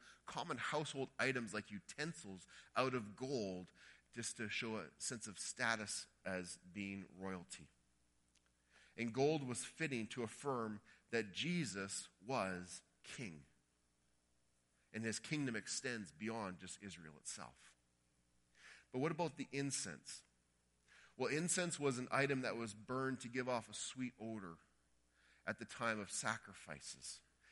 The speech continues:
In this case, frankincense. And we read in the Old Testament that frankincense was the incense that was permitted upon the altar of God.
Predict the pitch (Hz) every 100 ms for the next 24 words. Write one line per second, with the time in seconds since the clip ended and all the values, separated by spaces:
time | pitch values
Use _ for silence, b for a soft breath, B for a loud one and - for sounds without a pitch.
0 | b 117 131 147 - 131 120 - - 139
1 | 135 113 - 101 90 - 113 117 131 131
2 | 120 120 120 - - 135 - 117 98 -
3 | - 127 143 131 117 117 110 107 117 110
4 | 95 107 135 143 131 127 - - 117 -
5 | - 117 117 131 139 143 B B 107 -
6 | 113 113 110 117 123 - 113 98 92 104
7 | 90